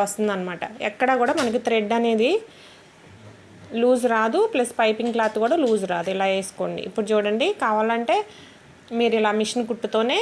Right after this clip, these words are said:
ఇప్పుడు మనం ఏదైతే పైపింగ్ క్లాత్ ఉందో దాని మీద ఇలా స్టిచ్ రానిచ్చుకోండి. లేదు అనుకుంటే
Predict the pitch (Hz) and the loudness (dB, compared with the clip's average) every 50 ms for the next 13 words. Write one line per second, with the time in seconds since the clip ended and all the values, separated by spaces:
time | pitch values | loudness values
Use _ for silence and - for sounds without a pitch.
0 | 508 480 370 277 - 233 240 233 226 220 226 220 220 220 214 226 233 226 - 330 | 2 0 0 -2 -2 -2 0 0 0 0 0 2 0 0 0 0 0 0 0 0
1 | 403 480 508 - - - - - - - - - - - - - - - - - | 0 0 0 -4 -8 -18 -20 -20 -20 -20 -20 -20 -20 -20 -20 -20 -20 -20 -20 -20
2 | - - - - - - - - - - - - - - - - - - - - | -20 -20 -20 -20 -20 -20 -20 -20 -20 -20 -20 -20 -20 -20 -20 -20 -20 -20 -20 -20
3 | - - - - - - - - - 240 226 226 240 233 240 254 240 233 226 233 | -20 -20 -20 -20 -20 -20 -12 -4 0 0 0 0 0 -2 0 2 2 0 0 0
4 | - 214 214 226 269 370 415 294 233 226 220 220 226 233 233 226 226 220 294 403 | -2 -2 0 0 2 0 0 0 0 0 0 2 0 0 0 0 0 0 0 0
5 | 427 339 247 202 190 190 - - - - - 208 - - 214 233 226 220 214 208 | 0 0 0 0 0 -2 -4 -6 -10 -10 -10 -10 -8 -4 -2 -2 0 0 0 -2
6 | 214 - - 214 214 214 233 285 349 320 269 247 240 247 254 277 285 277 254 247 | -4 -4 -4 -2 -2 0 0 0 0 2 2 4 4 4 2 2 2 0 0 0
7 | 247 220 254 240 247 - 403 | -2 -2 -2 -2 0 0 0